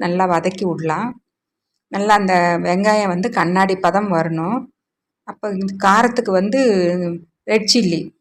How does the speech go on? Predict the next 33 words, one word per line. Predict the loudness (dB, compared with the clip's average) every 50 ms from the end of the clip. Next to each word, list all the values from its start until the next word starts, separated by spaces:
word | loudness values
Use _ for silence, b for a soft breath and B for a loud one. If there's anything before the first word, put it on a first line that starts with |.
| _ -4
ரெண்டோ | -2 -2 0 0 0 0 0 0
மூணோ, | -2 -2 -2 -2 0 0 0
எங்க | 0 0 0 2 0 0 -2 -2 -2 0
டேஸ்ட்டுக்கு | 0 0 0 -2 -6 -4 0 0
தகுந்த | 2 2 0 0 0
மாதிரி | 0 0 0 0 -2
போட்டுக்கலாம். | -2 -2 -2 -4 -4 -2 -2 0 -2 -2 -6 -8 _ _ _ _ _ _ -6
நான் | -4 -2 0 0
மோஸ்ட்டாக | 0 0 2 4 4 4 4
இதுக்கு | 2 0 0 2
பச்சை | 2 2 2 2 0
மிளகா | 2 2 2 2 2 0 2
போட்டா | 0 0 2 2 0 2 0
நல்லா | 0 2 2 2 2
இருக்கும். | 0 -4 -4 -4 -2 -2 -2 -2
எங்களுக்கு | -2 0 -2 -2 -2 -4 -6
பச்சை | -6 -4 -2 -2
மிளகா | -2 -2 0 0 0 0 0 0
வேண்டான்னு | 0 0 0 0 0 0 -2 -2
சொல்லி | -2 -2 -2 -2 -4 -6 b b b b b b b b b
நான் | -2 -2 0 0
வந்து | 0 0 2 2
ரெட் | 0 0 -2
சில்லி | -2 -2 -2 -2 0
போட்டுக்கிட்டேன். | 0 0 0 -2 -6 -6 -6 -4 -4 -2 -4 -4 -8 -12 _ _ _ _ _ _ _ _
இப்ப | -6 -2 0
கொஞ்சம் | 2 2 2 0 0
மஞ்சத்தூள் | 0 0 0 0 0 0 0 0 0 0 0
போட்டு | -2 -2 0 0 0
நல்லா | 0 0 2 2 2 2
வதக்கி | 2 2 0 -2 -4 -4 -4 -4
விட்டு | -2 -2 0 0
ஒரு | 0 0 0